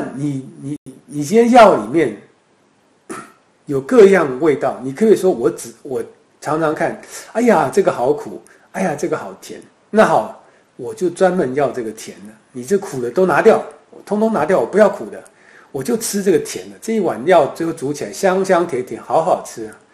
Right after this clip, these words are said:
<clears throat> 请问这种药对治病有没有帮助啊？啊，如果是医生开的药，医生开的，啊，细心的开了十味药在里面，你拿掉了三四样你不喜欢的，这种药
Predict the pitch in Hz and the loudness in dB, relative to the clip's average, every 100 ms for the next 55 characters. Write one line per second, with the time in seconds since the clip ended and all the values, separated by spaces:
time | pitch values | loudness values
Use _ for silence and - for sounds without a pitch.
0 | _ _ _ _ _ _ - 202 165 - | _ _ _ _ _ _ 0 2 0 -10
1 | - 170 196 190 214 160 135 160 135 165 | -2 2 4 4 2 0 2 4 4 0
2 | 139 - 180 165 135 107 113 135 127 127 | -4 -4 -6 -4 -6 -8 -8 -6 -6 -8
3 | 117 - _ _ _ _ _ _ _ - | -12 -14 _ _ _ _ _ _ _ -18
4 | 123 135 190 - 151 175 - 175 - 151 | -6 0 2 2 -2 -8 -6 -4 -2 0
5 | 147 143 120 147 156 151 143 135 113 107 | 0 0 -2 -4 -4 -4 -2 -2 -4 -10
6 | - _ _ - - - - 160 156 151 | -20 _ _ -20 -16 -12 -8 -8 -6 -4
7 | 131 - 143 131 - 117 143 170 135 139 | -4 -2 -2 -2 -6 -6 0 2 2 2
8 | 117 113 95 98 104 _ _ _ _ _ | 0 -6 -10 -16 -18 _ _ _ _ _
9 | _ 139 123 - 117 139 185 147 117 - | _ -14 -12 -10 -6 0 4 4 2 -2
10 | 139 - 160 143 107 107 107 170 - 98 | -2 -4 -4 -4 -4 -8 -10 -10 -10 -12
11 | 110 110 110 _ _ _ _ _ _ _ | -14 -16 -18 _ _ _ _ _ _ _
12 | _ _ _ _ _ _ 196 180 135 156 | _ _ _ _ _ _ -6 -2 2 2